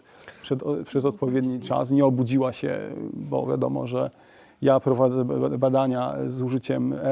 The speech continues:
E G, więc ona zasypia w czepku, do tego jeszcze my prowadzimy badania z udzia-, ze stymulacją słuchową, więc jeszcze ma słuchawki w uszach.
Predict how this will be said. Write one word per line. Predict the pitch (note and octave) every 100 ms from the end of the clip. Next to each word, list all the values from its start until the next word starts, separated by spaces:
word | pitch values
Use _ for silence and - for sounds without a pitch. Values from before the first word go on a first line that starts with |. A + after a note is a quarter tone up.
| C3+
E | B2
G, | B2+ C3+ D3
więc | B2 - - - - - A3
ona | B2 B2+
zasypia | B2 C3 -
w | C#3
czepku, | - C3 - D3+
do | C3
tego | - B2+ C3
jeszcze | B2+ C3+ C3
my | B2+ C3 B2+ B2+
prowadzimy | - B2+ B2 C3
badania | B2 B2 B2 B2+ B2+ - - - - -
z | C3+ C3 C3+
udzia-, | D3 C3 C3 C3+ - F2 F2+
ze | C#3 C#3
stymulacją | - C#3+ C#3+ C#3 C#3
słuchową, | - - D#3 C#3+
więc | C3
jeszcze | - C3+
ma | B2+
słuchawki | B2+ - D3 -
w | C3
uszach. | C3+ D3+ F#3